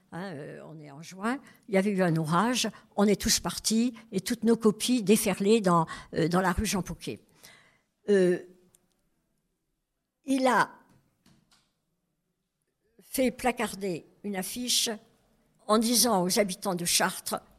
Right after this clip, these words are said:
Nous vaincrons. » Et il a réussi, avec les quelques habitants qui étaient là,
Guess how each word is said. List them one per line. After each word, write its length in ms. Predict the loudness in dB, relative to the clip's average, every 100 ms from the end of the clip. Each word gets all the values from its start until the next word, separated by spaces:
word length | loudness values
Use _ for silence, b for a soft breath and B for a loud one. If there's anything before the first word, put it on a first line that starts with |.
| _ _ _ _ 6
Nous 200 | 8 8
vaincrons. » 560 | 8 6 0 -2 -4 -6 b b b b
Et 140 | 4 4
il 100 | 4
a 60 |
réussi, 720 | 4 4 6 6 4 0 -6 -10
avec 280 | -8 -6 -4
les 80 | -6
quelques 800 | 2 4 4 2 -4 -2 -2 -6 -2 0
habitants 480 | 0 -2 -2 -2 -2
qui 180 | -6
étaient 240 | -10 -4 -4
là, 280 | -2 -4